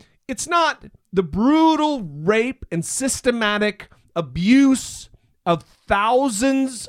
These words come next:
of innocent children. That's not depravity, Brittany Page. That's just lack of leadership. Are you fucking kidding me, Bill O'Reilly? What is your,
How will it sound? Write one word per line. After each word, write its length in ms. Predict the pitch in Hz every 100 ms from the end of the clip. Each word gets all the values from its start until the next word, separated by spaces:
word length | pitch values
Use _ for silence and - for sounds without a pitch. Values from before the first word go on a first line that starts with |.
| -
of 140 | 180 -
innocent 420 | 226 240 220 220
children. 680 | - 226 180 120 110 101 170 - _ _ _ _ _ _ _ _
That's 400 | 127 160 269 -
not 220 | 294 262 196
depravity, 720 | 185 202 214 160 120 101 95 - _
Brittany 240 | 127 127 113
Page. 420 | 113 95 92 - _ _ _
That's 380 | 131 156 247 -
just 220 | 233 208
lack 320 | 170 185 190 160
of 100 | 131
leadership. 720 | 135 175 151 107 - 87 67 _ _ _ _ _ -
Are 80 | 160
you 240 | 175 165 - _
fucking 360 | 294 247 262 202
kidding 320 | 214 190 226
me, 140 | 220 202
Bill 220 | 220 214
O'Reilly? 480 | 208 196 196 202 202
What 200 | 247 285
is 160 | 202
your, 360 | 233 208 185